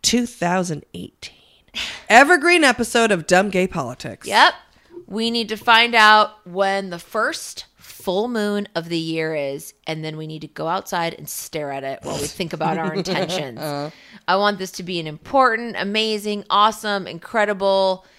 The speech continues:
Speaker 2: sexual, l-, enlightening, life-changing, yet easy
Speaker 1: <laughs>
Speaker 2: year for us.
Speaker 1: Amen. Well,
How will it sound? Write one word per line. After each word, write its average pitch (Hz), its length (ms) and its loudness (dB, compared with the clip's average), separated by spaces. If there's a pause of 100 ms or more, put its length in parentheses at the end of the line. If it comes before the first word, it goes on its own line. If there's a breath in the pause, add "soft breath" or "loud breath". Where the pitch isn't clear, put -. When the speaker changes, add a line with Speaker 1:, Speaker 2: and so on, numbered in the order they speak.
(140 soft breath)
Speaker 2:
sexual, 214 1400 0 (380 loud breath)
l-, 202 180 -6
enlightening, 214 1160 -4
life-changing, 214 1000 -2
yet 175 300 -4 (160)
easy 277 600 -2 (100)
Speaker 1:
<laughs> 202 200 -2
Speaker 2:
year 156 320 0 (200)
for 160 140 -2
us. 156 400 -8 (1300 loud breath)
Speaker 1:
Amen. 175 1040 2 (880)
Well, 220 380 6